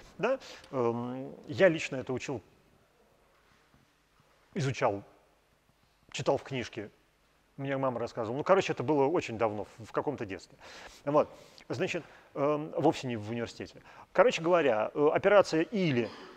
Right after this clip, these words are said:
она равна false только в том случае, если оба операнда false, в остальных случаях она равна true. Операция «и», наоборот, она равна true только в том случае, если оба операнда true, в остальных случаях она равна false.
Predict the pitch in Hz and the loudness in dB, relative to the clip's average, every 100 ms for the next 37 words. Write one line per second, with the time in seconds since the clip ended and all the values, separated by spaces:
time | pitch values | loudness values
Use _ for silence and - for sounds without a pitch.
0 | - - - - - _ _ - 151 160 | -20 -20 -20 -20 -20 _ _ 4 4 8
1 | 143 139 147 - 170 139 - 156 - - | 8 10 8 6 6 6 4 2 2 -4
2 | 135 - 151 131 117 143 180 147 120 117 | -4 -2 -4 -2 -4 0 4 4 4 2
3 | 131 120 110 - 262 262 - - 127 131 | 2 2 0 2 2 2 -2 -10 -4 -2
4 | 180 214 - 170 - 120 135 113 120 - | -2 -2 -2 -2 -2 0 2 2 -2 -6
5 | 90 - _ - - 139 185 165 151 165 | -10 -12 _ -16 -2 0 6 6 4 0
6 | - 247 247 - - 160 190 170 156 117 | -4 -6 -8 -10 -10 6 8 10 8 6
7 | - 151 151 151 147 151 - 160 113 - | 0 0 4 6 6 2 2 0 0 -4
8 | - 151 123 - 135 - 143 - 123 113 | -4 -2 -2 -2 -6 -4 -6 -4 -6 -4
9 | 127 - 165 123 117 131 131 127 160 247 | -4 0 2 4 4 2 2 0 -6 -2
10 | 269 143 - 202 220 - 202 - 123 135 | -2 -2 -4 -4 -2 -4 -4 -4 -2 0
11 | 107 113 - - | -2 -8 -12 -20